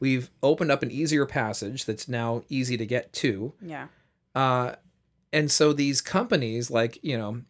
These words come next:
Speaker 1: the Adventure Corporation, who were,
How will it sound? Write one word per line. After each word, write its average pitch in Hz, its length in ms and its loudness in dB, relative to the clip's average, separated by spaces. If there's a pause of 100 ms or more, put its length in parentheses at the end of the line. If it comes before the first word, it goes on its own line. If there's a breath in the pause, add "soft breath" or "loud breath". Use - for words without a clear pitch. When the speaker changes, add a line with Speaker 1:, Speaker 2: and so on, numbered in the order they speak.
(200)
Speaker 1:
the 123 220 -2
Adventure 139 360 0
Corporation, 107 800 -2 (1040)
who 120 400 0
were, 113 460 0